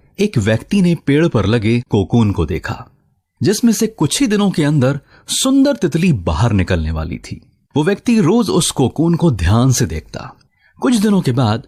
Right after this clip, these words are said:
उसमें एक छोटा सा छेद दिखाई देने लगा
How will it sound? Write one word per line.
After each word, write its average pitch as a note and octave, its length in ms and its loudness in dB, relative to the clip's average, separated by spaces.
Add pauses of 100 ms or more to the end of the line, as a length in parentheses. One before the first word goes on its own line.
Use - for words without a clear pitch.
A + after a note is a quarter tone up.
(320)
उसमें A3+ 300 0
एक G3+ 240 -4
छोटा C4 380 -2
सा F3+ 160 0
छेद C#3+ 420 -2 (200)
दिखाई G2+ 420 0
देने D#2+ 240 -2
लगा D2+ 380 -10